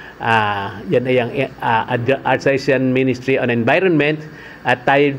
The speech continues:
padami ng padami ang ating mga katulong sa pagtataguyod ng kalikasan. Kaya narito din si, si Jay Ablola na kinatawan siya ng, ah,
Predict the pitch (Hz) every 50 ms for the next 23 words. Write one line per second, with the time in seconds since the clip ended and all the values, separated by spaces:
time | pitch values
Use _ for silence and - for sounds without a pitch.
0 | 139 - 143 131 127 139 143 151 147 147 139 135 - 139 131 135 139 143 143 135
1 | - 123 135 131 - 147 139 135 135 131 135 135 127 127 127 123 120 - 120 120
2 | - 165 175 185 170 170 160 151 151 156 131 - - 127 123 123 120 - 131 -
3 | 120 131 131 131 123 127 123 123 123 117 120 120 120 143 143 143 143 135 120 123
4 | 120 120 120 117 113 117 117 120 117 127 120 117 - 127 120 113 110 - - -
5 | - - - - 139 131 120 104 139 139 131 131 127 123 120 117 113 117 104 -
6 | - - - - - - - 113 104 104 117 123 143 151 165 165 151 143 139 143
7 | 151 139 127 127 120 113 113 113 107 - - 127 120 120 120 - 123 120 120 117
8 | 117 127 120 113 117 113 113 113 113 107 107 101 92 -